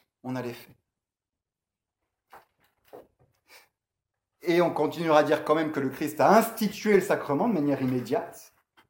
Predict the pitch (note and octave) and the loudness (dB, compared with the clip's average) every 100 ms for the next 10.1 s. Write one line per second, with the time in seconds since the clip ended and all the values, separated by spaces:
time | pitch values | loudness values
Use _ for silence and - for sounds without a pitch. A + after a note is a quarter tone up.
0 | _ _ _ _ B2 - G3+ F#3+ F#3 E3+ | _ _ _ _ -10 -6 0 2 2 2
1 | C#3 G3+ - - C3+ C#3+ E3 - - - | 0 -4 -2 -4 -2 -2 -2 -4 -10 -20
2 | _ _ A#2 G#3+ G#3+ - G#3 - - G#3 | _ _ 4 6 6 2 0 0 2 4
3 | E3+ C#3+ D3+ - D3 C3 B2+ - F#3+ - | 4 0 -6 -4 -6 -4 -6 -8 -10 -12
4 | - - _ _ _ _ A#2+ B2 B2+ F3 | -20 -20 _ _ _ _ -6 -6 2 0
5 | B3 - - _ _ _ _ _ _ _ | 0 -10 -20 _ _ _ _ _ _ _
6 | - D#3 E3 D3+ D#3 C#3 - A#2+ - B2+ | -6 -4 -2 -2 -2 -2 -4 -8 -6 -6
7 | C#3 G3 - _ _ _ _ _ _ _ | -6 -10 -16 _ _ _ _ _ _ _
8 | _ _ _ _ _ A#2+ A2+ G#2+ - _ | _ _ _ _ _ -2 -2 -4 -8 _
9 | _ - C#3 C3+ - G#3 E3+ D3+ B2 A#2+ | _ -8 -2 -2 -2 -2 2 2 2 -6
10 | C#3+ | -10